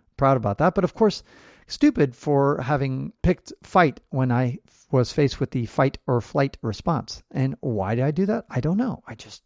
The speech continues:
it just, instinct just took over. I don't know. I ju-, obviously, thinking back on that whole situation, they could have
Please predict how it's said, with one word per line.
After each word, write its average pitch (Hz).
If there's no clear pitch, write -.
it -
just, -
instinct -
just -
took -
over. 160
I 92
don't 135
know. 165
I 101
ju-, -
obviously, 143
thinking 151
back 139
on 147
that 131
whole 127
situation, 123
they 127
could 131
have 123